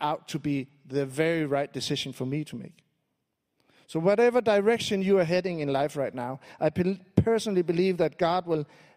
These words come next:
never stop preparing you for the defining moments, for adventures, for joy,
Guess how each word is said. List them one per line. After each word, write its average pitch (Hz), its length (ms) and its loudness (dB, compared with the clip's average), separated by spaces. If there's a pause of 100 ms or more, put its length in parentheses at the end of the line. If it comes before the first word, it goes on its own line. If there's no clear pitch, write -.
never 170 600 2 (240)
stop - 680 -2 (200)
preparing 190 580 0
you 131 260 0 (460)
for 160 300 0
the 151 100 0
defining 208 920 -2
moments, 165 600 -4 (460)
for 175 240 0
adventures, 202 840 0 (240)
for 139 180 -2
joy, 190 500 0